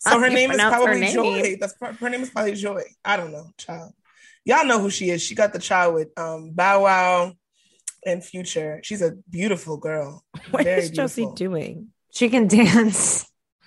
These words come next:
Speaker 1: Yeah, it says Joy underneath of her name. It says
Speaker 3: Oh,
Speaker 1: Joy.
Speaker 3: that's an interesting spelling. You know, Black people are so creative.
Speaker 1: I know. It's, it's actually very pretty.
Speaker 2: So
Speaker 1: It's
Speaker 2: it's
Speaker 1: spelled
Speaker 2: not Joey?
Speaker 1: J O I E. Joy.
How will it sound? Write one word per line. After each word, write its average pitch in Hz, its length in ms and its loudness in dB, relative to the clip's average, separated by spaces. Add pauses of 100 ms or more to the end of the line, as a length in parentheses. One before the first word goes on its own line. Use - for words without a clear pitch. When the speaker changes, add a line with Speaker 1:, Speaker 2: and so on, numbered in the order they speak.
(220)
Speaker 1:
Yeah, 285 280 0
it 220 100 0
says 233 280 2
Joy 175 500 -2 (840)
underneath 185 320 -6
of 175 100 2
her 170 100 0
name. 156 360 -6 (180)
It - 100 -16
says 160 200 -10
Speaker 3:
Oh, 185 260 0
Speaker 1:
Joy. 185 60 -6
Speaker 3:
that's 294 260 -2
an 247 120 -4
interesting 180 520 -8
spelling. - 400 -8
You 285 80 0
know, 330 180 2
Black 240 280 2
people 220 100 -4
are 180 100 0
so 185 260 -8
creative. 175 680 -4
Speaker 1:
I 196 80 -4
know. 247 180 0
It's, - 240 -6
it's - 280 -6
actually - 340 -10
very 185 140 -2
pretty. 175 200 -8
Speaker 2:
So - 420 0
Speaker 1:
It's 349 80 4
Speaker 2:
it's 415 80 4
Speaker 1:
spelled 349 140 8
Speaker 2:
not 381 100 2
Joey? 233 580 8
Speaker 1:
J 254 60 12
O - 40 10
I 180 320 4
E. 165 280 -10 (340)
Joy. 151 540 0